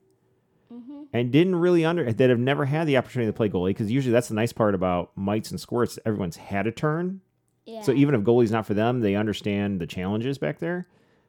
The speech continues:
Speaker 2: You got some new players who've never done that before.
Speaker 1: Also,
Speaker 2: And
Speaker 1: some
Speaker 2: what did, what did that create? What problems did that create for you this last year?
Speaker 1: Uh, they didn't know how to skate. I couldn't, I couldn't really see a lot of stuff because they didn't know,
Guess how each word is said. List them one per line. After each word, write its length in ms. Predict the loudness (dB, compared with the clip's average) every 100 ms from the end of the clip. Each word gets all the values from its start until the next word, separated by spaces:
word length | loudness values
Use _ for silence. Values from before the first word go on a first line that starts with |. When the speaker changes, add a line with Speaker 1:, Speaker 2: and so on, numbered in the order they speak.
| -2
Speaker 2:
You 120 | 0
got 140 | 0
some 160 | -2 0
new 100 | 2
players 300 | 2 2 2
who've 140 | 0 0
never 240 | 2 0
done 340 | 0 -2 0 0
that 220 | 0 -2
before. 720 | -6 -6 -4 -4 -4 -6 -10 _ _ _ -14
Speaker 1:
Also, 300 | -14 -10 -10
Speaker 2:
And 100 | 0
Speaker 1:
some 180 | 4 8
Speaker 2:
what 140 | 8
did, 160 | 8 6
what 180 | 4 6
did 140 | 6
that 300 | 4 4 -2 -10 _ _ -20
create? 420 | -4 0 0 -2
What 160 | -10 -12
problems 360 | -4 -2 0
did 80 | 2
that 120 | 0
create 300 | 0 -2 -2
for 100 | -2
you 80 | -4
this 180 | -4 -10
last 280 | -12 -12 -14
year? 160 | -18 -20 _ _ _ -12
Speaker 1:
Uh, 440 | -10 -8 -8 -10 -16 _ _ _ _ _ -6
they 160 | -4 -4
didn't 240 | -4 -4
know 160 | -4 -4
how 200 | -4 -6
to 80 |
skate. 380 | -10 -12 -8 -8
I 100 | -10 -14
couldn't, 600 | -12 -12 -10 -12 -16 -16
I 120 | -16
couldn't 400 | -14 -12 -12 -10
really 260 | -10 -10 -12
see 400 | -16 -18 -14 -12
a 80 | -12
lot 220 | -12 -12
of 80 | -14
stuff 280 | -14 -12 -12
because 320 | -12 -12 -12
they 180 | -12 -10
didn't 320 | -10 -12 -12
know, 420 | -10 -8 -8